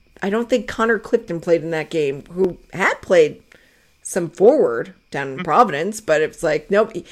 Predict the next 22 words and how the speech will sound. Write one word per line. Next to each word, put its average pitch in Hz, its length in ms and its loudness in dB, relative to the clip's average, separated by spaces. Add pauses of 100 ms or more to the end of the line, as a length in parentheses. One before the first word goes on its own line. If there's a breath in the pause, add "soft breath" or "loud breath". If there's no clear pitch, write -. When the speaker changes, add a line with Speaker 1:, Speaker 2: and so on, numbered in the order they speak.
(200 loud breath)
Speaker 1:
was 165 160 -4
an 165 100 0
internal 220 480 -4
thing, 214 300 -2
and 170 140 -4
they, 165 220 -2
they 165 200 -2
decided 170 500 -2
not 165 180 -8
to - 60 -20
play 196 280 -2
him, 165 100 -4
and 156 120 -8
I 151 60 -6
was 147 120 -14
just - 240 -12
like, 151 280 -4
"Okay, 165 680 -2
I 190 140 -6
don't 165 220 -8
understand 147 540 -10
this." 117 340 -12